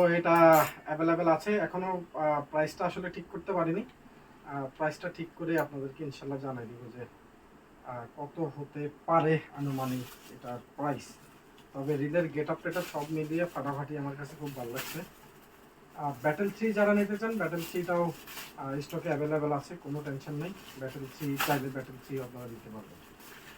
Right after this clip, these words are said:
যেহেতু এটা লেটেস্ট ভার্সন, লেটেস্ট ভার্সন অনেকে চেয়েছিলেন, আমি আসবো আসবো বলেছি কিন্তু আসে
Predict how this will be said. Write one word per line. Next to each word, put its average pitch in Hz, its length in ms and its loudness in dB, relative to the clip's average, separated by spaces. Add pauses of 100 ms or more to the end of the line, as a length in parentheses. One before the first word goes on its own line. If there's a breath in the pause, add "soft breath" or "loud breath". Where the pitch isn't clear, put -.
(1600)
যেহেতু 151 220 -2
এটা 175 120 -2
লেটেস্ট 165 420 -2
ভার্সন, 208 320 0 (440)
লেটেস্ট 151 340 -2
ভার্সন 156 380 -2
অনেকে 151 340 -2
চেয়েছিলেন, 170 500 2
আমি 151 380 2 (380)
আসবো 147 300 2
আসবো 165 240 2
বলেছি 156 400 0
কিন্তু 147 240 -2
আসে 151 240 0